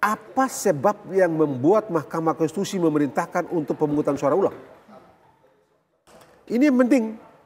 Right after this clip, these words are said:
paling pokok dari segi, dari segi hukum itu soal sebab ini. Kalau dalam Undang-Undang Nomor tujuh Tahun dua ribu tujuh belas itu, pemungutan suara ulang itu hanya bisa terjadi bila, satu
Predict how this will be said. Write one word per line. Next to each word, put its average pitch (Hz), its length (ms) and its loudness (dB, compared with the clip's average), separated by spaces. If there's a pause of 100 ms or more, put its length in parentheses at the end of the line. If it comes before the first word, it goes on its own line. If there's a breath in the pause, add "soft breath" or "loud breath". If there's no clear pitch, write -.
(720)
paling 170 240 -4
pokok 262 320 0
dari 196 160 2
segi, 180 220 0 (100)
dari 160 160 4
segi 151 160 0
hukum 190 320 0
itu 208 240 -2
soal 170 240 0
sebab 139 320 -4
ini. 95 160 -14 (1800)
Kalau 285 160 2
dalam 233 320 6
Undang-Undang 196 320 2
Nomor 175 240 2
tujuh 196 240 0
Tahun 170 400 2
dua 160 160 4
ribu 139 320 0 (160)
tujuh 139 240 0
belas 120 320 -2
itu, 85 240 -18 (320)
pemungutan 240 560 4
suara 202 320 2
ulang 160 400 2
itu 180 240 -4 (160)
hanya 196 160 0
bisa 190 240 -4
terjadi 160 400 -2
bila, 131 400 4 (1200)
satu 165 320 -2